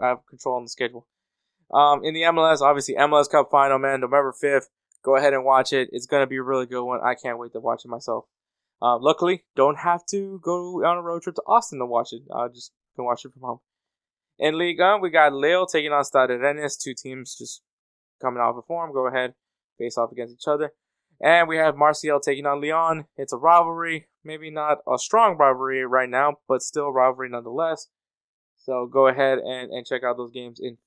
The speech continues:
France. In the Serie A, we got Napoli taking on Atalanta. Like I said earlier, Chucky Lozano, a lot of pressure going to him. Maybe, you know, kinda going back retrospective, maybe doesn't really necessarily need a transfer move yet.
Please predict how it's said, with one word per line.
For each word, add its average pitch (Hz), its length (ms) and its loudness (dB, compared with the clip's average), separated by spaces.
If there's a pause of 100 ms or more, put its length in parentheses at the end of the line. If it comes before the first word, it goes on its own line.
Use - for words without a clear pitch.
France. 123 460 -4 (880)
In 143 120 -10
the 135 80 0
Serie 156 340 -4
A, 156 180 2
we 147 80 -10
got 131 220 4
Napoli 135 380 -2
taking 135 320 -4
on 127 200 -2
Atalanta. 139 760 0 (720)
Like 127 160 0
I 139 40 4
said 151 260 -2
earlier, 151 380 0
Chucky 143 280 -2
Lozano, 147 680 2 (120)
a 123 120 -2
lot 131 180 2
of 127 100 -2
pressure 135 280 -2
going 139 380 -12
to 135 120 -6
him. 135 220 -8 (400)
Maybe, 196 300 4 (440)
you 196 100 -6
know, 226 80 2
kinda 190 260 4
going 175 260 -2
back 160 240 4
retrospective, 143 640 0
maybe 143 240 0
doesn't 135 300 -2
really 135 180 -2
necessarily 127 400 -4
need 127 120 -8
a 117 60 -10
transfer 131 380 -6
move 143 240 -8
yet. 151 200 -8